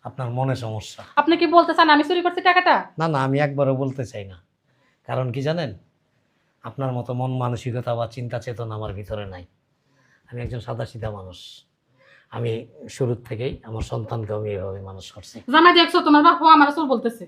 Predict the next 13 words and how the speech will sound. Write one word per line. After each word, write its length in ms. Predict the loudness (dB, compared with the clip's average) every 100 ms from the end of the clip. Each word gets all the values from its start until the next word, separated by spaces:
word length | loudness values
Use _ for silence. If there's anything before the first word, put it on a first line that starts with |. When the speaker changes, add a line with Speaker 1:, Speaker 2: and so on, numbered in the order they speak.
| _
Speaker 1:
না, 120 | 0 2
না, 100 | 2 -2
না, 60 | -4
ছি, 160 | -6 -8
ছি, 120 | -8
ছি, 60 | -10
আমি 140 | -6 -4
একবার 240 | -2 0 0
কি 60 | -2
আপনাকে 260 | -2 -2
বলছি 280 | 0 0 -2
আপনি 180 | -4 -6
চোর? 240 | -4 -4